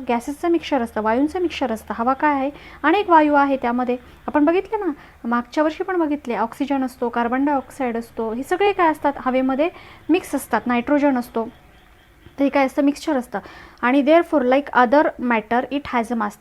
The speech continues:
त्यामुळे काय असतं की जसं बाकीच्या मॅटरला पण मास आहे, वस्तुमान आहे, तसंच हवेला सुद्धा काय असतं, मास असतं. आपल्याला वाटतं ती डोळ्यांना दिसत नाही, म्हणजे तिचं काही अस्तित्वच नाही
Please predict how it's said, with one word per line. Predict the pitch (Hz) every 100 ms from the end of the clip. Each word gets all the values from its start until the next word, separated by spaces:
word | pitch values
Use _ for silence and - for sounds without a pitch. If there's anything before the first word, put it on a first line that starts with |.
| _ 254
त्यामुळे | 247 285 311 370
काय | 349 262 208
असतं | - - 240 330 - - - 285
की |
जसं | 240 254 349
बाकीच्या | 277 262 277 359
मॅटरला | 339 311 330 320 349
पण | 392 392
मास | 370 349 330
आहे, | 311 262 202
वस्तुमान | 247 262 - 302 311
आहे, | 277 233 208 - - 302
तसंच | 320 339
हवेला | - 262 285 320
सुद्धा | 320 240 240
काय | 233 220
असतं, | 214 294
मास | 285 254 269
असतं. | 285 -
आपल्याला | 202 - 277 294
वाटतं | 294 311
ती | 302
डोळ्यांना | 294 285 294
दिसत | 285 285 302 294
नाही, | 269
म्हणजे | 254
तिचं | 262 269 - 311
काही | 320
अस्तित्वच | 285 - 311 302 302 262
नाही | 214